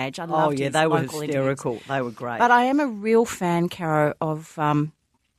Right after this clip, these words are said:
Speaker 1: well, uh, you know, on a serious note, Barbara Walters. Babs is fabulous, and Christine Amanpour. Um, but most recently, I can't get enough of Graham Norton.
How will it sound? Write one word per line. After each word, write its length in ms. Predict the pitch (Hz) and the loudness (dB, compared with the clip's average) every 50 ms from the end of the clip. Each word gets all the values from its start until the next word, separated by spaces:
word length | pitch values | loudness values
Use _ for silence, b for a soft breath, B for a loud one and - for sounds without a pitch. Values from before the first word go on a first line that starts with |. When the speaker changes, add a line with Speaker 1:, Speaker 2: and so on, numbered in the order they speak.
| _ _ - - | _ _ -16 -10
Speaker 1:
well, 280 | 190 185 165 165 165 147 | -6 -4 -2 -2 -2 -2
uh, 40 | 160 | -2
you 180 | 160 165 175 | -2 0 0
know, 140 | 170 156 156 | 0 0 0
on 60 | 156 | 0
a 40 | 160 - | 0 0
serious 460 | - - 196 180 175 170 165 - - | 0 0 2 2 2 2 2 0 -2
note, 220 | 151 143 - - | -2 -6 -6 -4
Barbara 320 | - 160 151 156 - 156 147 | -2 0 0 0 -2 -4 -8
Walters. 520 | 143 135 139 135 - - - - - - | -6 -8 -8 -8 -10 -14 -16 -16 -16 -12
Babs 380 | - 165 156 147 143 - - 110 | -4 0 0 0 0 0 -4 -6
is 120 | - - | -8 -10
fabulous, 480 | - 139 139 127 143 139 131 139 - 156 | -12 -12 -12 -10 -10 -10 -8 -8 -8 -8
and 120 | 147 143 | -10 -10
Christine 420 | - 170 160 - - 160 143 143 | -10 -10 -10 -8 -4 -2 -2 -2
Amanpour. 680 | - - 147 147 147 151 156 - - 147 110 95 - B B B B B B B B B B - | 0 0 0 0 0 -2 -4 -6 -10 -10 -10 -10 -10 B B B B B B B B B B -2
Um, 260 | 165 156 156 160 151 - | 2 4 4 4 2 2
but 180 | 196 165 - _ _ _ _ - | 0 0 0 _ _ _ _ -12
most 440 | - 180 180 190 214 240 240 - - | -10 -4 0 4 4 6 4 4 0
recently, 580 | 196 175 165 - 170 147 - 160 156 143 147 - - | -2 -2 -2 -4 -6 -8 -8 -6 -4 -4 -4 -4 -4
I 220 | 160 160 165 165 - _ _ _ _ _ _ - | -4 -4 -2 -4 -6 _ _ _ _ _ _ -14
can't 260 | - - 208 202 190 | -4 0 0 0 0
get 120 | 202 165 | 0 -2
enough 240 | 156 151 147 147 - | -2 -4 -4 -6 -8
of 120 | 143 143 | -12 -12
Graham 320 | - - 143 143 139 135 135 | -4 0 0 2 4 4 4
Norton. 420 | 139 143 143 160 - 139 - - | 4 2 0 -2 -4 -8 -8 -10